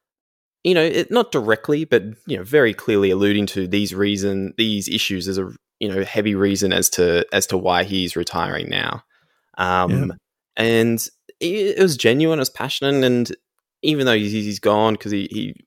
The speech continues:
Speaker 1: for part of it, 'cause he couldn't express that sort of stuff fully like that, he's, was always a good example like that of how to communicate these things, um, to people, and, you know, they don't learn. But anyway.
Speaker 2: He, he's, he's an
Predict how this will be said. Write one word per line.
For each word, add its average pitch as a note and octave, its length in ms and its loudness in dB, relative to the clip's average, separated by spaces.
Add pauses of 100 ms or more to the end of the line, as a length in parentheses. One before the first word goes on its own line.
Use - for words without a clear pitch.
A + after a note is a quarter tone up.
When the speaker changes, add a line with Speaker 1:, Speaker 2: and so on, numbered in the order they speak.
(300)
Speaker 1:
for - 120 -4
part G2+ 220 0
of G2 60 2
it, G2 120 0
'cause - 80 -10
he G2 80 -2
couldn't G2 220 -4
express - 400 -2
that - 160 0
sort F2+ 160 -4
of D#2+ 60 -6
stuff - 220 -8
fully C3+ 260 2
like G2 160 2
that, A#2 160 2 (240)
he's, D#3+ 380 -2 (120)
was C#3 80 -4
always D#3+ 240 4
a C#3+ 100 4
good B2+ 160 2
example A2 460 -2
like F#2+ 200 -2
that F#2 260 0
of F#2+ 160 -4
how A2 320 0
to G2 220 2
communicate G2+ 600 -4
these G2 240 -4
things, E2+ 440 -4
um, F#2+ 240 -2
to - 120 -6
people, - 380 -2
and, F2 160 -4 (720)
you E2 100 -4
know, F2 160 -8
they - 80 -2
don't F2+ 160 0
learn. F2+ 220 -6 (540)
But - 100 2
anyway. F#2+ 160 0 (100)
Speaker 2:
He, - 160 -2
he's, E3 280 -2 (160)
he's D3 200 -2
an B2+ 120 -2